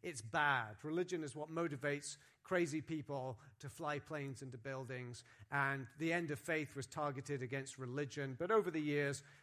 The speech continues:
uh, Harris has become a fairly well-known and influential proponent of a naturalistic worldview. Also, this guy,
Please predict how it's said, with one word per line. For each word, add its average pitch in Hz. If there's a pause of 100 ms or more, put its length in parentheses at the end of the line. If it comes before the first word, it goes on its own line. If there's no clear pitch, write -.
(140)
uh, 131
Harris 147
has 123
become 131
a 131
fairly 147
well-known 131
and 127
influential 131
proponent 131
of 123
a 123
naturalistic 131
worldview. 123 (880)
Also, 294
this 254
guy, 214